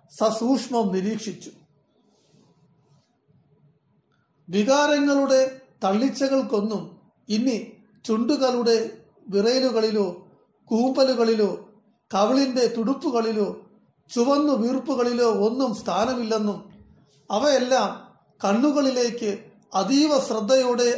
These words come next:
ആവാഹിക്കാനും അവൾ ശ്രമിച്ചു. അപ്പോൾ അവൾ പണ്ടണിഞ്ഞിരുന്ന,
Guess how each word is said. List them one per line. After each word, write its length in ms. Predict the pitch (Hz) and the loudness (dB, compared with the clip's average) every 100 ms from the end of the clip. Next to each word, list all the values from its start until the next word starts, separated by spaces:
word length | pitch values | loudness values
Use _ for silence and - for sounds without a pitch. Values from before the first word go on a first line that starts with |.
| - 190 | -4 -2
ആവാഹിക്കാനും 840 | 202 240 262 233 220 233 208 190 165 - - | 0 2 2 0 -2 0 0 -2 -8 -16 -6
അവൾ 160 | 208 208 | -2 -2
ശ്രമിച്ചു. 460 | 208 196 190 190 - _ _ _ _ _ _ _ _ _ _ 143 _ _ _ _ _ _ _ _ _ _ _ - | -2 -6 -6 -12 -18 _ _ _ _ _ _ _ _ _ _ _ _ _ _ _ _ _ _ _ _ _ _ -6
അപ്പോൾ 380 | 185 - 285 262 262 - _ _ - | -4 0 4 4 2 -10 _ _ -2
അവൾ 260 | 202 254 285 | 0 2 0
പണ്ടണിഞ്ഞിരുന്ന, 880 | 208 226 269 254 240 269 277 269 | 0 0 2 0 0 0 0 0